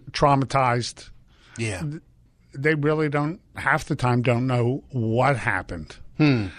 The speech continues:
Speaker 1: And so that's part of our job is to
Speaker 2: Yeah.
Speaker 1: investigate and to figure out what happened, why they're there,
Speaker 2: Yeah.
Speaker 1: and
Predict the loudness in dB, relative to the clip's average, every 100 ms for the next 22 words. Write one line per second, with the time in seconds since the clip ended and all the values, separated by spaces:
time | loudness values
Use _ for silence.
0 | -16 -6 -4 -2 0 0 0 -2 -2 -4
1 | -6 0 2 4 2 4 4 6 4 2
2 | 0 -2 2 4 6 6 4 2 0 2
3 | 2 0 -2 -2 0 0 4 4 4 4
4 | 4 2 2 2 2 0 -18 -20 -20 -20
5 | -20 -20 -12 0 4 4 4 2 4 4
6 | 4 0 -4 -10 -4 -2 0 0 -2 -6
7 | -4 -2 0 -2